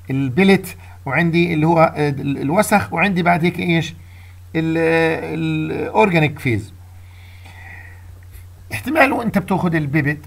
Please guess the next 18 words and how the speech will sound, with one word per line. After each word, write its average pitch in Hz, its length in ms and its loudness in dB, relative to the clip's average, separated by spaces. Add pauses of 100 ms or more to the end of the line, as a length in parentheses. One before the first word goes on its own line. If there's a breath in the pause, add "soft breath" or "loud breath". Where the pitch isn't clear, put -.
باي 156 180 4
بيبت 151 420 -2 (140)
ممكن 180 360 0
تكون 160 240 -2
عندك 156 420 0 (160)
اخدت - 300 -2
انت 147 140 -4
في 131 60 -6
الحاله 151 280 -2
هذه 143 80 0
شويه 151 360 -2 (120)
فينول. 208 380 2 (800 loud breath)
اذا 147 180 -2
بقول 214 380 0
لي 214 60 0
على 185 180 2
الميتين 160 300 -2
وتلاتين 147 640 -2